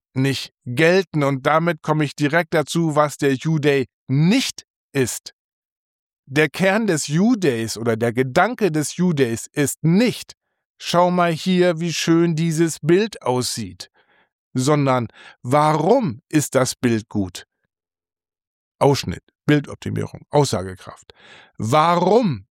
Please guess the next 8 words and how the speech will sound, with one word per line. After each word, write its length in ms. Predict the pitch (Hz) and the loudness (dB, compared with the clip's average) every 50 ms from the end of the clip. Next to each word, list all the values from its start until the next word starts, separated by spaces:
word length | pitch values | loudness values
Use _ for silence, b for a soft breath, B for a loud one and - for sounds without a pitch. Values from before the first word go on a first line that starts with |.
| _ - | _ -6
ist 180 | 131 131 - | -6 -4 -2
dieses 300 | 147 151 135 135 135 - | -2 -2 -2 -2 -4 -4
Bild 360 | - - 147 143 143 143 139 - _ - | -2 0 0 0 0 0 -4 -8 _ -2
nur 420 | - 151 147 156 143 123 117 110 - - | 2 2 4 4 4 2 0 -2 -4 -2
ausreichend? 1000 | - 143 190 254 277 233 - 240 214 180 143 131 120 - - 98 85 - - _ _ _ _ _ _ _ _ _ _ _ _ _ _ _ _ - - | 2 2 2 2 2 -2 -4 0 0 2 2 0 -2 -4 -6 -10 -12 -12 -16 _ _ _ _ _ _ _ _ _ _ _ _ _ _ _ _ -4 0
Aussagekraft 920 | - 127 131 - - 117 110 113 104 98 95 - - 107 95 - - - | 2 2 2 2 2 0 2 2 0 0 -2 -2 -2 -4 -4 -4 -6 -10
ist 480 | 95 101 - - - - - - - - | -8 -8 -6 -6 -6 -4 -4 -4 -2 -2
nicht 800 | 104 98 95 98 - - - - - - - - - - - | -2 0 -2 -4 -4 -6 -8 -8 -6 -6 -4 -4 -4 -6 -8